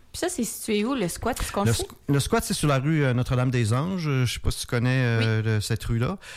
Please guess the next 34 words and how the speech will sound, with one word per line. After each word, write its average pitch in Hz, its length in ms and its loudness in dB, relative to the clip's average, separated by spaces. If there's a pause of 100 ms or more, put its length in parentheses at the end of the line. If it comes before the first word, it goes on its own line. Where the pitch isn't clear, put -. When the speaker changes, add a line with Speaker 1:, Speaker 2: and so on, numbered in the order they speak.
(120)
Speaker 2:
Alors, 104 280 2
eux 110 180 4
autres 143 100 -2
sont 135 100 0
situés - 320 -2
dans 117 140 2
ce - 80 -2
coin-là, 127 300 2
mais 190 120 2
ils 139 100 4
offrent 135 180 0
aussi 156 200 -2
plus 180 440 -2
de 147 80 0
services 131 420 0
qu'on 110 220 0
croit 143 260 -2
aussi. 170 220 -4
C'est - 80 -6
pas - 80 0
seulement 123 320 2
de 120 80 0
l'hébergement, 110 640 2
là. 175 160 -2
Il 139 80 0
y 117 40 4
a 110 300 2
des 107 160 0
repas, 123 400 2
bien 117 160 2
sûr, 127 220 0
le 127 120 2
dépannage 104 500 0
alimentaire, 107 760 2